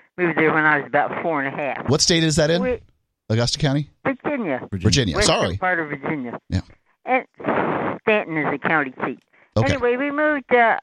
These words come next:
Speaker 1: we moved into Augusta County, and what my father did, he usually went out in the yard at the edge of the yard, and he dug a hole about three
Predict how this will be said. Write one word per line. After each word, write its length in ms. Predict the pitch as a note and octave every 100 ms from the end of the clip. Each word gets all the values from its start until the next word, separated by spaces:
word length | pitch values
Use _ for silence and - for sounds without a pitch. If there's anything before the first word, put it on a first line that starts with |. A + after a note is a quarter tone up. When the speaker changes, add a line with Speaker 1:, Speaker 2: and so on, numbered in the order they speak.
| _ _ _ -
Speaker 1:
we 80 |
moved 300 | C4 D4+ C#4+
into 300 | C#4 B3+ -
Augusta 520 | G#3 F3 G#3 G3+ - G3+
County, 480 | - F3+ D3 B2+ C3 - _ _ _
and 140 | G#3+ A3
what 160 | B3
my 280 | A3 B3 A#3 -
father 340 | C4 C#4 A3+
did, 280 | F#3+ D#3 E3
he 60 | C4
usually 680 | B3+ A#3+ G#3 - G3 F#3 F3+
went 220 | E3+ E3+
out 220 | E3 C3+
in 60 | D#3+
the 120 | D#3+
yard 420 | D#3 C3+ C#3 D3 - _ _ _ _ _ - _ -
at 140 | F3
the 100 | F#3+
edge 200 | G#3 A3
of 220 | B3 B3
the 60 | A3+
yard, 220 | E3 E3+ G3
and 60 |
he 60 | G3+
dug 280 | F3 F3+ F3+
a 80 |
hole 380 | F3 D#3+ C#3 C#3+
about 360 | C#3 D3 C#3+ -
three 180 | F3+